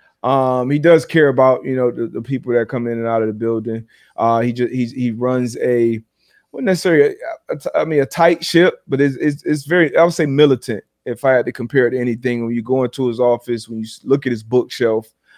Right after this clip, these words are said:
um, and his father was a, a military man, so he has a lot of those, um, characteristics about him in the way that he leads. It's, uh, you know, it's, he kinda wants to remove the feelings from it and make it about,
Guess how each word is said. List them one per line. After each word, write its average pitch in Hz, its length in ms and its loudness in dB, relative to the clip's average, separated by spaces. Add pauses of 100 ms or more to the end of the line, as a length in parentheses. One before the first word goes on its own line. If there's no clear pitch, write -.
(220)
um, 117 340 0
and 127 100 -2
his 123 140 -4
father 143 380 4
was 123 300 0
a, 127 120 -2 (120)
a 131 100 -2
military 123 580 -2
man, 117 300 -4
so 113 360 -4 (240)
he 135 100 -2
has 139 200 4
a 123 80 0
lot 131 220 4
of 127 80 4
those, 127 460 2
um, 120 500 -4 (580)
characteristics 131 1080 0
about 120 380 0
him 98 180 -8
in 113 280 -12
the 110 80 -8
way 117 240 -2
that 113 80 -2
he 120 180 -4
leads. 110 540 -4
It's, 110 260 -12
uh, 110 420 -2
you 117 120 -10
know, 110 200 -4
it's, 110 300 -8
he 113 140 -12
kinda 120 420 -6 (400)
wants 123 220 -4
to 127 100 -8
remove 120 480 -2
the 117 100 -10
feelings 135 480 2
from 135 300 -4
it - 160 -8 (460)
and 110 120 -6
make 120 220 0
it 123 80 -4
about, 120 300 0